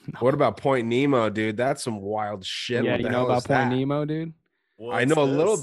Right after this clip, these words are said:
Speaker 1: bit, not much, but I mean,
Speaker 2: Point
Speaker 1: I know that the narrative, and Bob, you'll love this, that they say
Speaker 3: Okay.
Speaker 1: that if you're, when you're at Point Nemo,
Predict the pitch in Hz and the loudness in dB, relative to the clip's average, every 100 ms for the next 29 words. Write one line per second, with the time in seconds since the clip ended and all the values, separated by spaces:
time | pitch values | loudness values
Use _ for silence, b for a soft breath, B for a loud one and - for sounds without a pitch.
0 | 147 139 131 156 135 185 131 - 131 123 | -2 -2 -4 -4 -4 -4 -4 -6 -6 -2
1 | 143 147 131 147 156 147 135 - _ _ | 0 0 0 -2 -4 -2 -4 -6 _ _
2 | - 147 151 175 240 269 226 135 123 117 | -8 -6 -4 -4 0 2 2 0 0 -2
3 | 120 107 147 131 143 143 143 135 120 156 | -6 -2 -2 -2 -2 -2 -2 -4 -4 -4
4 | 117 - 135 120 131 113 147 143 135 127 | -4 -8 -12 -8 -8 -6 -4 -2 -4 -6
5 | 147 - 139 131 120 156 - - 156 131 | -10 -8 -6 -6 -4 -6 -6 -2 -2 -2
6 | 143 156 143 123 113 113 | -4 -4 -2 0 0 -4